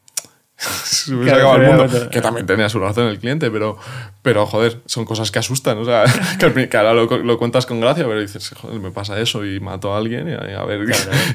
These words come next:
Speaker 1: <laughs> a ver qué pasa".
Speaker 2: Ese seguro de responsabilidad
Speaker 1: Entonces,
Speaker 2: civil ahí
Speaker 1: claro,
Speaker 2: no
Speaker 1: es,
Speaker 2: aplica,
Speaker 1: son
Speaker 2: claro.
Speaker 1: cosas complicadas. El mundo de la obra es muy, bueno, te iba a decir muy divertido, entre comillas,
Speaker 2: Uf.
Speaker 1: pero para el que lo sufre,
Speaker 2: Sí, sí.
Speaker 1: que no es nuestro caso, David, pues es, es exigente.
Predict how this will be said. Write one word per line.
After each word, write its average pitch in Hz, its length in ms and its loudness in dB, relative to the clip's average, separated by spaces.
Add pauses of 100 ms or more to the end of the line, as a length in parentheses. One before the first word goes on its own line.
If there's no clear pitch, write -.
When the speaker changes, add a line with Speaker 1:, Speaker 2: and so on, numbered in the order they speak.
(140)
Speaker 1:
<laughs> - 0 -
a 175 100 4
ver 139 160 6
qué 123 120 4
pasa". 151 260 4
Speaker 2:
Ese 135 80 6
seguro 127 220 4
de 156 60 6
responsabilidad 135 580 6
Speaker 1:
Entonces, 131 160 6
Speaker 2:
civil 131 160 4
ahí 135 80 6
Speaker 1:
claro, 117 320 6
Speaker 2:
no 110 60 2
Speaker 1:
es, 104 60 -2 (100)
Speaker 2:
aplica, 117 240 -6
Speaker 1:
son 110 160 -4
Speaker 2:
claro. 117 160 -4
Speaker 1:
cosas 120 280 0
complicadas. 120 500 0 (380)
El - 120 -6
mundo 127 300 2
de 131 40 6
la 127 120 8
obra 131 180 6
es 127 100 4
muy, 120 240 0 (560)
bueno, 104 220 -4
te 107 80 -6
iba 113 80 4
a 120 40 6
decir 117 200 4
muy 123 160 2
divertido, 131 400 6
entre 120 220 0
comillas, 127 440 2
Speaker 2:
Uf. 113 60 -4
Speaker 1:
pero 113 180 0
para 110 120 2
el 110 60 -4
que 113 80 0
lo 110 120 0
sufre, 123 600 -2
Speaker 2:
Sí, - 120 -16
sí. 101 160 -12
Speaker 1:
que 110 120 -8
no 107 160 -10
es 110 240 -14
nuestro 107 260 -12
caso, 107 240 -8
David, 110 400 -6
pues 110 160 -12
es, 101 320 -10
es - 400 -14 (100)
exigente. 104 600 -6